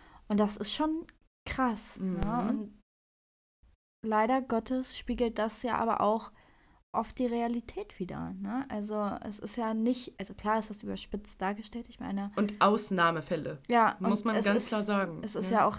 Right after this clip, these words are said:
Speaker 1: so, dass nicht jeder, der gemobbt wird, Leute umbringt und nicht jeder, der eine psychische Störung oder irgendwas hat, das
Speaker 2: Mhm.
Speaker 1: müssen, möchten wir hier nochmal betonen, nicht
Speaker 2: Mhm.
Speaker 1: jeder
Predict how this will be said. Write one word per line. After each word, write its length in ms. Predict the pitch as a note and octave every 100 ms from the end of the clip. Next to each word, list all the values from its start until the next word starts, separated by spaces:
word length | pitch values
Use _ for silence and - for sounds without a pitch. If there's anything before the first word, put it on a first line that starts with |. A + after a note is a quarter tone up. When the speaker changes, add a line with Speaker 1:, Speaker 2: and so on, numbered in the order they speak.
| - -
Speaker 1:
so, 420 | G#3+ G#3+ A3 - - -
dass 260 | G#3+ G#3
nicht 160 | G#3+ G#3
jeder, 240 | G#3 G#3+
der 300 | G#3 G#3 G3
gemobbt 540 | G3+ G3+ G#3 G#3 - -
wird, 200 | G3+ G3+
Leute 380 | F#3+ G3 A3 C4+
umbringt 560 | B3 B3+ C4 C4 -
und 180 | G3+ G#3
nicht 160 | G#3+ A#3+
jeder, 240 | A#3+ A#3
der 120 | G#3+
eine 160 | G#3+ G#3
psychische 520 | - A#3 G#3+ G3+ G#3+
Störung 460 | G3+ A#3+ A#3+ B3+ A#3
oder 180 | A#3+
irgendwas 340 | A#3 A#3+ A#3+ G#3+
hat, 120 | G#3
das 80 | G3+
Speaker 2:
Mhm. 60 | G#3+
Speaker 1:
müssen, 480 | - - F#3 -
möchten 280 | G#3 G#3 G#3
wir 80 | F#3+
hier 100 | G3+
nochmal 260 | F#3+ G3 F#3+
betonen, 500 | F#3+ - A#3 C4 B3+
nicht 280 | G#3+ G#3+ F#3+
Speaker 2:
Mhm. 200 | F#3 G3 - - -
Speaker 1:
jeder 580 | - A3+ B3 A#3 A3+